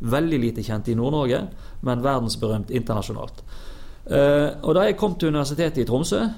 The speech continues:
ja, jeg glemte å si, han er, han er jo født i, i Nord-Norge, i et, i et stykke utenfor Narvik. Eh,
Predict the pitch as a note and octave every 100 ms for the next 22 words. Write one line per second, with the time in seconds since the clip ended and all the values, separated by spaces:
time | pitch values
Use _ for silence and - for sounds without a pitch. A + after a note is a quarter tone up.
0 | - B2+ B2+ C3+ D#3+ E3 D3 D3+ A#2 C3
1 | C3 C3 B2+ - F3 - - B2 A2+ B2+
2 | B2 G#2+ A2+ A#2 A2 G#2 A2 A#2 - C#3
3 | C3+ - C#3+ - - C#3+ - B2+ - -
4 | A2+ A2+ A#2 - - - - - - -
5 | - - - C#3 D3 D3 D3 C#3+